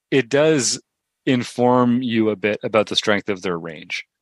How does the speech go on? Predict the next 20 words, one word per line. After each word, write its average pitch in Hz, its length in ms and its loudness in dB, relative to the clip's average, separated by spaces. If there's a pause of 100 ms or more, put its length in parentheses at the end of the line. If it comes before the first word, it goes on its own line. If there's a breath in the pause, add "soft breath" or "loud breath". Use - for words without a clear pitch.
You 117 120 2
can 113 380 2
fold 123 640 0
more 110 220 -2
comfortably, 98 840 -6 (480 soft breath)
uh, 98 600 2 (100)
when, 110 340 -4
when 113 240 0
players 110 480 0
have 101 260 -4
proceeded 107 580 0
through 107 240 -4
a 101 60 0
large 98 380 0
bet 98 160 0
sizing 92 580 -4
of 101 160 -8
yours, 87 260 -6
just - 220 -6
because 90 560 -4